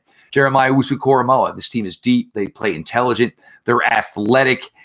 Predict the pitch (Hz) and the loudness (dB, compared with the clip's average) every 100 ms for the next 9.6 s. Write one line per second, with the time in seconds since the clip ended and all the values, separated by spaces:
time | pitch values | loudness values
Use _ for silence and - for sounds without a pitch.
0 | _ - 95 107 110 151 175 170 151 139 | _ -10 -8 -10 0 6 8 8 6 2
1 | 139 131 107 117 156 151 - - - - | 0 0 0 2 2 2 -4 -12 -10 -8
2 | 120 - 135 - 151 - - - - - | -6 -2 -2 0 -2 -4 -4 -4 -4 0
3 | - - - - - _ - - - 180 | 2 2 0 -4 -12 _ -6 -6 -4 -2
4 | 190 190 143 160 143 139 160 147 - _ | 0 -2 0 2 4 4 2 0 -2 _
5 | _ 143 143 143 - 135 143 123 104 - | _ 0 0 -2 0 0 0 -4 -2 -2
6 | - - 131 123 139 139 139 - 110 110 | -2 -2 -2 0 -2 0 -4 -2 -4 -2
7 | 107 98 - _ _ _ 127 - 151 139 | 0 -2 -4 _ _ _ -4 0 2 0
8 | 110 101 135 - 127 120 110 110 113 101 | -2 -2 -2 0 -2 -2 -2 -2 -4 -4
9 | 95 101 95 85 90 85 | -6 -10 -10 -10 -10 -10